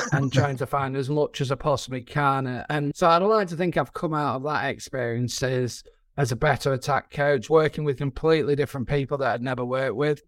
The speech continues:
Speaker 1: The difference in the U R C is there's so many different ways of playing the game. It's not like the Premiership. The Premiership's a,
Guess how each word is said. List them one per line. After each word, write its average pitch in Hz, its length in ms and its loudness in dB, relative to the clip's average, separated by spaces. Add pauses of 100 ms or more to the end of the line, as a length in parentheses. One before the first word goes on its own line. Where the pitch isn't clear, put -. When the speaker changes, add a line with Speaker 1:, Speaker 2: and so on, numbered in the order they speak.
(100)
Speaker 1:
The 165 120 0
difference 214 720 0
in 170 140 0
the 170 80 0
U 170 220 2
R 160 120 4
C 120 480 -4 (160)
is 135 180 -4
there's 131 220 -4
so 156 320 2
many 143 200 -2
different 131 320 -2
ways 131 260 0
of 117 60 -8
playing 131 260 0
the 123 60 -2
game. 117 420 -4 (100)
It's 127 160 -4
not 160 160 6
like 160 140 6
the 143 60 0
Premiership. 135 480 -2
The 123 60 -10
Premiership's 156 540 -4
a, 120 120 -4